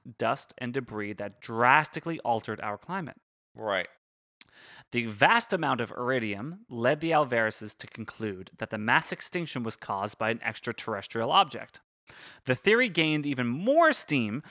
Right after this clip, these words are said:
Speaker 1: when scientists were able to link the extinction event to a huge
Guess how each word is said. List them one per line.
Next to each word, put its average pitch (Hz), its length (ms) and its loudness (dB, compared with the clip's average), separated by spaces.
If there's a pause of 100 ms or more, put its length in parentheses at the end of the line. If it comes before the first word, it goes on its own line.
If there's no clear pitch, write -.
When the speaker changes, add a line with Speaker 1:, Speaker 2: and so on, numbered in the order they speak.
(140)
Speaker 1:
when 123 140 0
scientists 170 560 0
were 143 140 -6
able 120 260 2
to - 160 -6
link 117 460 -2
the 185 100 -6
extinction 123 500 -6
event 107 420 -6
to - 120 -6
a 107 60 -2
huge 175 680 -4